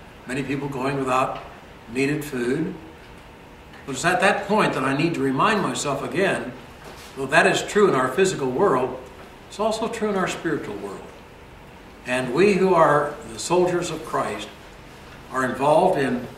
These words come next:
conquering the world for Christ. The last thing that Jesus said before he ascended into heaven to his disciples, uh,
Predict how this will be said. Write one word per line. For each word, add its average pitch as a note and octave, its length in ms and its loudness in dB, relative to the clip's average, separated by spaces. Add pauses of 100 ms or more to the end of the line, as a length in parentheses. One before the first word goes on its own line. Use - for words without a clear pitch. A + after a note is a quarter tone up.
(300)
conquering F#3 440 0
the F#3 60 -2
world E3+ 280 2
for E3+ 100 -4
Christ. - 460 -10 (960)
The G#2+ 80 -10
last F#3 320 4
thing F#3 220 0
that F3 100 -2
Jesus E3+ 400 0
said - 380 -6 (680)
before D3+ 300 -4
he C#3+ 60 4
ascended F3 380 2
into E3 220 -4
heaven - 320 -6 (300)
to C3+ 80 -8
his B2 160 -4
disciples, C#3 600 -4 (760)
uh, A2 300 -10